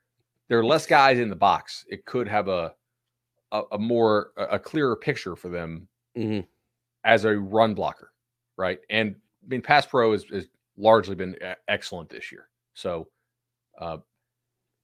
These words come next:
Speaker 1: I, I kinda wonder if that helps him because, like, they, they had fewer, like, there were fewer times in this ball game where I'm like, "Wait, why, why is he passing that guy to try to go block that guy?"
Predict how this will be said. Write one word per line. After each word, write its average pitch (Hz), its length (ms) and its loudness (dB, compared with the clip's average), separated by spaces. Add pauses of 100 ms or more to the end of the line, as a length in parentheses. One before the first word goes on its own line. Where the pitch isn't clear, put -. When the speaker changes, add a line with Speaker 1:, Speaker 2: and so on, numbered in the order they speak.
(680)
Speaker 1:
I, 127 140 0 (100)
I 147 80 2
kinda 233 220 2
wonder 226 120 2
if 214 80 -6
that 202 120 0
helps 185 280 -2
him - 120 -14 (440)
because, 127 300 -4
like, 127 160 0
they, 135 280 0 (120)
they 123 220 -4
had 143 340 -2
fewer, 185 720 0 (760)
like, 113 120 -18 (960)
there 170 120 0
were 175 60 2
fewer 285 280 -4
times 180 340 0
in 156 60 -8
this 139 120 -4
ball 131 240 4
game 120 200 0
where 104 100 -4
I'm 101 60 -6
like, 98 160 -6
"Wait, 92 180 -6
why, 107 360 6 (960)
why 117 260 4
is 120 120 -2
he 113 120 -14
passing 101 440 -6
that 90 220 -6
guy 82 260 -4
to - 140 -20
try 95 160 -4
to 87 80 -8
go 87 120 -8
block 80 300 -10
that 76 200 -12
guy?" - 200 -20